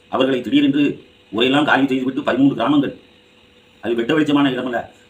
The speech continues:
நீர்நிலைகள், வீடுகள், ஆடு மாடுகள், இவைகளெல்லாம் எடுத்துக்கொண்டு எங்கு சொல்லலாம்? அவர்கள் இரண்டு வருட காலமாக அந்த விமான நிலைய வராமல் இருக்க எதிர்ப்பு தெரிவித்துக் கொண்டே இருக்கிறார்கள். அப்போ அனைத்து கட்சிகளும் போய் அதற்கு ஆத-, ஆதரவு தெரிவித்து வருகின்றது,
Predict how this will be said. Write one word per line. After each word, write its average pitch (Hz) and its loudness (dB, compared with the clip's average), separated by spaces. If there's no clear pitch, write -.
நீர்நிலைகள், 135 0
வீடுகள், 139 0
ஆடு 135 2
மாடுகள், 127 0
இவைகளெல்லாம் 143 2
எடுத்துக்கொண்டு 139 -2
எங்கு - 0
சொல்லலாம்? - -2
அவர்கள் 143 0
இரண்டு 147 2
வருட 139 2
காலமாக 139 0
அந்த 135 0
விமான 143 4
நிலைய 127 0
வராமல் 143 4
இருக்க 123 -2
எதிர்ப்பு 139 2
தெரிவித்துக் 131 -2
கொண்டே 123 -2
இருக்கிறார்கள். 120 -4
அப்போ 120 -2
அனைத்து 151 2
கட்சிகளும் 143 2
போய் 135 2
அதற்கு 151 2
ஆத-, 143 2
ஆதரவு 135 0
தெரிவித்து 139 -2
வருகின்றது, 110 -6